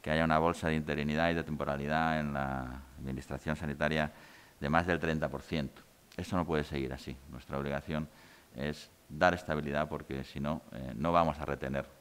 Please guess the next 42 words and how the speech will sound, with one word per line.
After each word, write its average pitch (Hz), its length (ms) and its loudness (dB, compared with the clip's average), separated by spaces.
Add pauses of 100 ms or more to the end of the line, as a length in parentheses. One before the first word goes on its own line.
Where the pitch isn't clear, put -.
(140)
a 64 80 -6
los 64 100 -6
profesionales. 64 560 -6 (960)
¿Eso 101 200 0
quiere 107 180 8
decir 107 200 6
que 101 100 4
no 98 140 8
somos 98 300 6
conscientes 98 480 2
del 85 140 2
problema 95 420 4
concreto? 92 440 0
Somos 87 360 0
conscientes 76 500 -4
del 69 80 -6
problema 67 260 -4
concreto, 67 360 -6 (100)
del 67 100 -12
problema 67 240 -4
concreto 76 280 -2
de 76 80 -2
Soria 90 340 0
y 73 80 -2
también 85 460 0
del 90 100 -2
problema 80 240 0
concreto 82 480 -2 (260)
de 76 140 -2
esas 82 220 -4
plazas 90 500 2 (160)
en 69 100 -6
Burgos, 95 460 2 (180)
en 67 100 -8
Zamora, 92 480 4 (440)
¿eh? 71 240 -4 (220)
que 85 100 4
también, 92 580 6 (320)
eh, 69 180 -8 (100)
reclaman 92 680 2
y 69 80 -2
reclaman, 73 540 -2